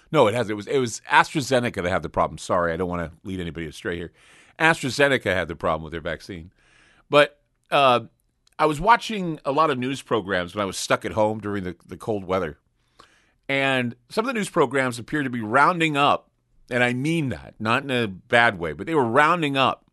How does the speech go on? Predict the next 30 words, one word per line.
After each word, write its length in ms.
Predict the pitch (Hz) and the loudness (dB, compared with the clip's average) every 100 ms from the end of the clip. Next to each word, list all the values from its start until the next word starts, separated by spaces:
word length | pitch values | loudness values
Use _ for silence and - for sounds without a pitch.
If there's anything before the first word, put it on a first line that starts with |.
| _ _ _ _ _ _ _ | _ _ _ _ _ _ _
a 80 | 113 | 0
lot 220 | 120 139 | 2 4
of 200 | 127 101 | 4 2
well-known 880 | 98 139 151 135 135 131 101 76 65 - - | 2 2 2 -2 0 0 -2 -6 -16 -20 -4
Black 320 | 107 120 120 | 4 4 4
Americans, 720 | 123 110 120 117 101 80 76 | 0 0 2 2 0 -8 -4
having 340 | 117 123 123 107 | 0 2 0 -4
them 160 | 107 | -4
go 240 | 95 113 104 | -2 0 0
on 220 | 143 160 | -2 -4
T 200 | - 156 | -6 -6
V 420 | 131 120 117 110 _ _ _ _ _ - | -4 -4 -4 -6 _ _ _ _ _ -6
and 160 | 131 - | -4 2
urge 260 | 170 165 - | 2 2 2
other 260 | 185 240 196 | 4 6 6
Black 320 | 123 110 - | 6 4 4
Americans 760 | 101 98 95 - 92 90 - - _ - | 0 2 2 0 -6 -6 -10 -16 _ -10
to 100 | 107 | -4
take 240 | 120 - | -2 -2
the 60 | 98 | -2
vaccine. 520 | 98 - - 95 80 - - | -2 -2 -4 -4 -6 -16 -2
And, 220 | 156 156 - | 0 0 2
and 160 | 151 | 0
C 220 | - 311 311 | 2 4 6
N 100 | 202 | 6
N 140 | 156 | 2
has 160 | 151 131 | 0 -2
the 120 | 131 | -4
unmitigated 720 | 139 233 180 180 156 117 87 | -2 -4 0 0 0 -4 2
gall 520 | 123 160 123 82 82 | 8 10 8 6 -2